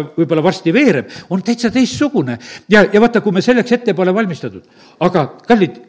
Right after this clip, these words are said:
Jeesus valmistas oma jüngrid ette. Pool aastat enne näiteks, eh, oma, eh, seda kannatust ja surma, ta hakkab rääkima,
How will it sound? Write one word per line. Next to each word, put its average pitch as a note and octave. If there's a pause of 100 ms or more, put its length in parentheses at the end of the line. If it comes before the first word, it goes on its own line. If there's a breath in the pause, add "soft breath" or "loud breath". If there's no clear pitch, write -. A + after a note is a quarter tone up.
(120)
Jeesus B3+
valmistas F#3+
oma D3
jüngrid A#2
ette. A#2+
Pool C#4+
aastat A3
enne A3+
näiteks, F3+ (300 loud breath)
eh, E3
oma, F3+ (180)
eh, D#3+
seda E3
kannatust B3
ja B3
surma, D#4 (400 loud breath)
ta C4
hakkab A3
rääkima, G#3+